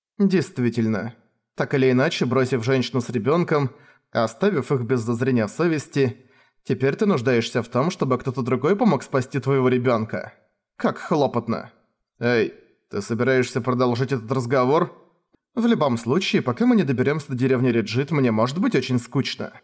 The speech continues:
«Тогда до того, как мы доберёмся, может, поменяемся местами?» Но в этот момент: «Ой, извини, я внезапно опять занята».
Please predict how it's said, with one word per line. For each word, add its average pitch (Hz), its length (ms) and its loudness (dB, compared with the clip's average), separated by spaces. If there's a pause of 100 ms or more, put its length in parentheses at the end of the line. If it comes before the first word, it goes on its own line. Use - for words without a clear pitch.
(640)
«Тогда 113 260 0
до 131 80 2
того, 135 320 2
как 120 140 -6
мы 139 120 2
доберёмся, 127 680 2 (380)
может, 123 260 0
поменяемся 147 480 2
местами?» 147 500 2 (720)
Но - 280 -2
в 170 60 -2
этот 180 220 -2
момент: 135 600 0 (520)
«Ой, 120 340 2 (220)
извини, 127 800 0
я 131 220 2
внезапно 127 500 2
опять 143 240 2
занята». 131 560 0